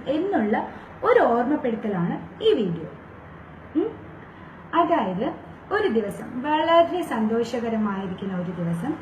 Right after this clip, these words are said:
നമ്മൾ ഉച്ചയ്ക്ക് ഊണ് കഴിക്കാൻ വേണ്ടി ഡൈനിങ് റൂമിലേക്ക് കയറുന്നു. കയറിയപ്പോ തന്നെ മൂക്ക് തുളച്ചുള്ള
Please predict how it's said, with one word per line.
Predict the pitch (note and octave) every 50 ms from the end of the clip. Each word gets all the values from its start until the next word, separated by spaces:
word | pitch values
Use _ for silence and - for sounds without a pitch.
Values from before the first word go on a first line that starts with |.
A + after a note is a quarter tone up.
| - - - - - - - -
നമ്മൾ | C4+ C#4+ C#4 C#4 A#3+ G3+ G3 B3 - - - - - - - - - - - - - -
ഉച്ചയ്ക്ക് | F4 G4 F#4+ - F4 D4+ - B3+ A3+ - -
ഊണ് | D#4 F4 F#4 E4+ C4
കഴിക്കാൻ | A3 G3 F3 E3+ F#3 F#3 F3+ F3+
വേണ്ടി | F3 F3+ F#3 F#3+ G#3+ C#4+ G4+ A4 - - - - - - - B3+ C#4+
ഡൈനിങ് | E4 E4+ F4+ F#4 F#4+ E4+ D4
റൂമിലേക്ക് | B3+ A3 G3+ G3+ G3 F#3 F3+ E3+ - -
കയറുന്നു. | F#4+ E4 C#4+ G#3+ F#3 E3 E3 E3 - - - - - - - - - - - - - - - - - - - - - - - - - - - - - - - - - - - - - - -
കയറിയപ്പോ | D4+ D4+ E4 F4 F#4 F#4+ G4+ G#4 G4+ G#4 - - D4
തന്നെ | G#3 G3+ A3 D4 F4 - - - - - -
മൂക്ക് | C#4 D4 E4 F4+ F#4+ F#4+ - - - A4 G4+ - C#4+
തുളച്ചുള്ള | C4 A#3 A3+ A3+ A3 - - - - D#4+ B3 F#3+ F3+ A3 D#4